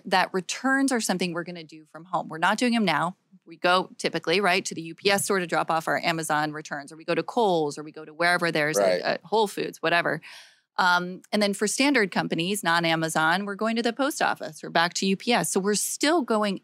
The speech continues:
Speaker 1: out to do our returns. So right now, I think we're limited to basically just the companies I just mentioned, but I foresee more brand partnerships for return to drive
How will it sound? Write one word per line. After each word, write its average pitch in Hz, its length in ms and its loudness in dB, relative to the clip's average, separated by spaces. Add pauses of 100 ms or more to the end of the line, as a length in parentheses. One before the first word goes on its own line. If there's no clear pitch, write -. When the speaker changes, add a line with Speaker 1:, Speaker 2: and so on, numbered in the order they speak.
Speaker 1:
out 170 360 2
to - 100 -8
do 175 160 -2
our 165 140 2
returns. 151 580 -8 (580)
So 214 120 2
right 247 260 2
now, 185 320 4
I 180 60 4
think 185 180 -4
we're 185 80 4
limited 175 540 2
to 165 180 -6 (220)
basically 170 540 -2
just 156 260 -4
the 165 80 -4
companies 160 420 -2
I 147 100 0
just 147 260 -4
mentioned, 180 600 2 (120)
but 190 260 4 (360)
I 185 240 2
foresee 247 720 -4
more 196 320 0
brand 180 380 0
partnerships 214 720 -4
for 180 160 -14
return 165 680 -12
to - 300 -20
drive 175 480 2